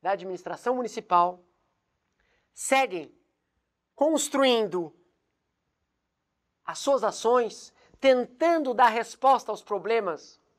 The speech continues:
ou potencialidades, por meio daquilo que é o centro, o sentido maior do P P A, que se expressa pelo programa. Logo mais à frente, pessoal, falaremos do programa,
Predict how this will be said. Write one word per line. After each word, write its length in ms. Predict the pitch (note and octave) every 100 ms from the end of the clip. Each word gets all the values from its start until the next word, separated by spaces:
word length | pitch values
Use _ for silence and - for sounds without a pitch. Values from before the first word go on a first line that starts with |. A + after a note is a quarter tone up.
| _
ou 180 | - A3
potencialidades, 1040 | A3+ F3+ F#3 D#3+ E3+ D3+ F3+ A#3 A3 - _ _ _ _
por 180 | C#4 C4+
meio 300 | C#4 C#4+ C#4+
daquilo 420 | C4+ - C#4 C4+
que 140 | -
é 80 | C4+
o 200 | C4+ C4 - _ _ _ _ _ _ -
centro, 920 | - - - E4 D#4+ B3+ - D#3+ C#3+ _ _ _ _ _
o 120 | - A#3
sentido 580 | - D4 C#4+ C#4+ D4
maior 540 | C#4 B3+ A#3+ C4+ C4 A3+
do 140 | G3+
P 200 | G#3 A3
P 220 | G#3+ G3+
A, 260 | G3 E3+ C#3 _ _ _ _ _ _ _
que 120 | -
se 140 | G3+ G#3
expressa 500 | - A#3+ A#3+ - A3
pelo 240 | G#3 F#3+
programa. 760 | F#3 F#3+ F3+ G3 G#3+ D#3+ C3+ _ _ _ _ _ _ _ _ _ _ _ _ _ _
Logo 180 | - C4+
mais 200 | G3 C#3+
à 40 | C3
frente, 360 | - E3+ -
pessoal, 440 | C#3+ - D#3+ C#3 - - -
falaremos 600 | A#3 A3+ E3 F#3 G#3+ G3
do 100 | C4
programa, 640 | C4 D#3+ E3+ E3+ C3